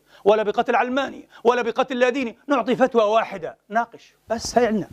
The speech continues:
ناقش ولا تلجأ إلى السلاح، دائمًا احتكام للنقاش، للدليل حبيبي، وسوف نرى بعدين من، من الذي يكسب،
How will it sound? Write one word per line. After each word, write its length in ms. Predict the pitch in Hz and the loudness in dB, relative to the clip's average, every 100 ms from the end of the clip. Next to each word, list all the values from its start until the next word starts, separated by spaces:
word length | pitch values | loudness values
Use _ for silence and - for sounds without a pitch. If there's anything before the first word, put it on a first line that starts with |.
| - _ - - - | -16 _ -20 -6 0
ناقش 760 | 208 226 220 - - - - _ _ _ _ - | 2 4 0 -4 -10 -14 -20 _ _ _ _ 2
ولا 220 | 214 262 | 4 4
تلجأ 340 | 247 262 208 226 | -2 -4 -4 -4
إلى 80 | 208 | -6
السلاح، 580 | - 185 151 127 - - _ _ 285 | -6 -8 -6 -10 -16 -20 _ _ 2
دائمًا 500 | 330 311 320 262 - 277 | 4 4 0 -6 -6 -6
احتكام 520 | 262 233 202 247 370 _ _ _ _ _ - | -6 -2 0 0 -4 _ _ _ _ _ 2
للنقاش، 460 | 320 - 240 214 - | 2 2 0 0 -2
للدليل 480 | 403 523 453 262 - | 2 0 0 -6 -6
حبيبي، 340 | 190 175 - - - | -6 -6 -10 -18 -2
وسوف 320 | 226 240 277 277 | 2 4 2 0
نرى 240 | 294 262 | 0 0
بعدين 320 | 208 165 170 | 0 -6 -4
من، 320 | 196 247 233 | -2 -2 0
من 100 | 233 | 0
الذي 260 | 240 233 226 | 2 0 0
يكسب، 300 | 208 - | -2 -4